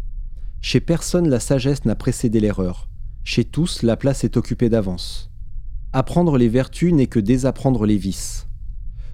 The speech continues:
Nous devons aborder cette conversion avec d'autant plus de courage que bien acquis toujours se conserve.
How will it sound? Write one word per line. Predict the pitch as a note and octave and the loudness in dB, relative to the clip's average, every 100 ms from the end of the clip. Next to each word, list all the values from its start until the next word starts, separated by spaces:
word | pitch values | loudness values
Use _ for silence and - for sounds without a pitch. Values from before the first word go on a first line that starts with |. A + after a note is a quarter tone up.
| - | 2
Nous | C#3 | 4
devons | D3+ D#3 F3 | 6 4 4
aborder | D3 C#3+ C#3+ | 4 2 2
cette | F3+ - - | 2 0 0
conversion | C#3+ C#3+ - - E3 | 2 2 0 0 2
avec | A2+ G2+ | 2 2
d'autant | A2+ B2+ A#2+ | 2 2 2
plus | - B2 | 0 0
de | G#2+ | 0
courage | - C#3+ F3 E3 - | 0 0 2 0 0
que | C3 | 0
bien | A2+ D3+ E3 | 2 4 4
acquis | C#3+ - E3+ | 2 -2 -2
toujours | E3+ D3+ E3 | 0 2 2
se | - | 0
conserve. | - B2 - G#2 F#2+ F#2 E2+ | 0 0 0 0 0 -2 -6